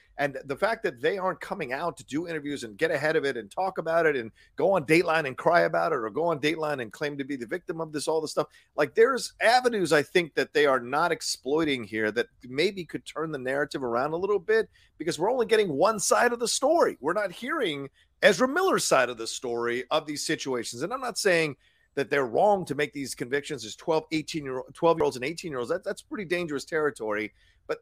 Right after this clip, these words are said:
maybe there's something here to kind of give us a better perspective of what was going on here. Um, and you gave us some great perspective last week about what might be going on in these, in the situation with the eighteen-year-old.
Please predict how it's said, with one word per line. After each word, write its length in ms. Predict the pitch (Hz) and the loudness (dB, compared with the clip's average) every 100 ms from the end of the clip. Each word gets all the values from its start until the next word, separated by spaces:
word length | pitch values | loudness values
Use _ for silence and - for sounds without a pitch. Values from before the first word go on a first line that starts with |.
| 160 | -8
maybe 560 | 160 208 294 254 165 | -2 -2 -2 -2 0
there's 220 | 135 131 | 0 0
something 360 | - 175 175 147 | -2 -4 -4 -4
here 120 | 131 | -2
to 80 | 123 | -2
kind 180 | - 139 | -2 -6
of 80 | 123 | -4
give 140 | 151 | -4
us 120 | 156 | -2
a 40 | 131 | -2
better 300 | 110 143 143 | 2 2 2
perspective 800 | - - - 247 254 190 143 120 | -2 -8 0 0 2 2 2 2
of 140 | 120 | -4
what 180 | 131 127 | -4 -6
was 140 | 117 | -10
going 320 | - 120 110 107 | -4 -4 -4 -2
on 220 | 117 120 | -2 -4
here. 500 | - 104 98 101 95 - - _ | -8 -6 -2 -2 -4 -14 -20 _
Um, 480 | 101 113 110 104 107 - | -2 0 0 -2 -8 0
and 120 | 151 | 0
you 60 | 285 | 6
gave 200 | 254 160 | 6 6
us 100 | - | 0
some 100 | 123 | 0
great 200 | 131 120 | -2 -2
perspective 400 | 113 131 113 117 | -4 -4 -2 -4
last 280 | 202 277 | -2 -2
week 140 | 156 110 | -2 -2
about 260 | 104 110 | -2 -2
what 140 | 113 117 | -2 0
might 260 | 127 135 - | 0 0 -4
be 80 | |
going 260 | 113 117 113 | -8 -6 -2
on 180 | 113 113 | -2 -2
in 80 | 104 | -6
these, 320 | 104 98 - | -12 -12 -12
in 100 | 113 | -10
the 80 | 110 | -10
situation 440 | - 120 127 113 | -10 -6 -6 -6
with 80 | 110 | -8
the 120 | 117 | -10
eighteen-year-old. 580 | 135 - 339 214 123 123 | -8 -8 -4 0 2 0